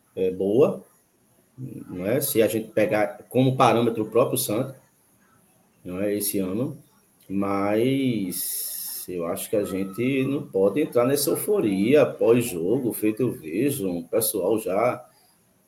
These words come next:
enlouquecido, não é? Com projeções assim fantásticas, não. Acho que a gente foi cirúrgico, e esse é o termo muito bem, muito bem empregado por André, e ponto,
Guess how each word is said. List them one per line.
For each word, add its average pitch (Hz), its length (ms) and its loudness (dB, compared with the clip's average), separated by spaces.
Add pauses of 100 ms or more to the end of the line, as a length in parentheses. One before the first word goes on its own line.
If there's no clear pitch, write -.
(160)
enlouquecido, 104 1400 -2 (100)
não 90 160 -10
é? 135 360 -2 (520)
Com 104 80 -12
projeções 110 680 4
assim 107 240 -2
fantásticas, 117 640 -6
não. 139 240 -4 (160)
Acho - 200 -8
que 131 60 0
a 127 40 4
gente 147 140 0
foi 175 160 4
cirúrgico, 196 760 4 (440)
e 127 120 6
esse 165 180 6
é 180 40 4
o 147 100 2
termo 139 340 4
muito 147 300 2
bem, 139 320 4
muito 175 240 2
bem 143 160 2
empregado 120 480 4
por 113 80 2
André, 101 400 0 (840)
e 139 80 0
ponto, 135 420 2